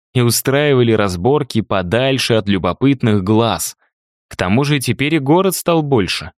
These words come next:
Приходилось защищать свой район от пришлых.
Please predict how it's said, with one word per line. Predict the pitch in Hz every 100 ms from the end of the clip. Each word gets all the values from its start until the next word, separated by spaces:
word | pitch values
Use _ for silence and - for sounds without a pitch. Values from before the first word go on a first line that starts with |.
| _ _ _ -
Приходилось | 110 95 98 101 175 143 104 -
защищать | 85 87 87 80 - 139 104
свой | - 87 110
район | 90 82 87 110
от | 95 -
пришлых. | 90 113 107 78 73